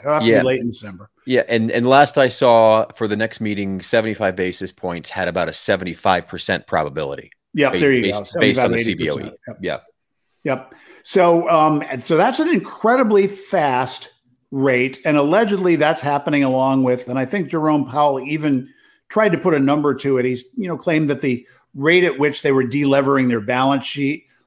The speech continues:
Speaker 1: would be the equivalent of adding another hundred basis points to the, uh, uh, the rate increases. That's what I seem to remember him saying. Um,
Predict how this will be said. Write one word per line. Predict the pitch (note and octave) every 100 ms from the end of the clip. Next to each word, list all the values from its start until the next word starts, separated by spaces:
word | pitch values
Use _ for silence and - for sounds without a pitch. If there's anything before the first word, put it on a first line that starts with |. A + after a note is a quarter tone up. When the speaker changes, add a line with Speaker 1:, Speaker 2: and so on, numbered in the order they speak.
| -
Speaker 1:
would | D#3+ D#3+
be | F3+
the | D3+ C#3+
equivalent | - - F#3 E3 C#3 C3+ B2+ -
of | C#3+ C3+ C3 B2+ A#2
adding | C3 C#3+ C#3+ B2+
another | B2+ C#3 C#3 C3
hundred | A#2+ D#3+ C#3+
basis | B2 B2+ A#2 A#2
points | - A2+ G2 -
to | - A2+
the, | A2 G#2
uh, | F2+ - _ _ _ -
uh, | A#2
the | A#2+
rate | C3+ C#3 B2+
increases. | B2+ G#2+ A2+ F2 - -
That's | D3 B2
what | D3+
I | C3
seem | A2 D#3
to | B2
remember | A#2 A2 G#2+
him | G#2
saying. | F#2+ A#2+ F#2+ F2 _ _ _ _ _ _ -
Um, | A2+ G2+ F#2+